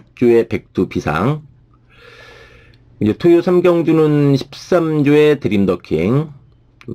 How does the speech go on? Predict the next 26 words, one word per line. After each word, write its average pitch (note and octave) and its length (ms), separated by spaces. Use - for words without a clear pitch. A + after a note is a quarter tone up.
토요 B2+ 280
오 G2 200
경주는 B2+ 640
일 D3+ 240
주의 D3+ 360
삼다 C#3 600
재건. F2+ 300
또 - 120
토요 C3+ 200
육 G#2 300
경주는 B2 420
십삼 - 680
주의 B2 200
황해 B2 260
비천. G#2 640
이상 C#3+ 400
일곱 G2 460
대 A#2 160
마필 G2 600
살펴봤습니다. - 840
자, C3 100
이상으로 F3+ 320
방송 D3+ 260
마치고요. A#2+ 640
또 G#2+ 180
다음에 B2 640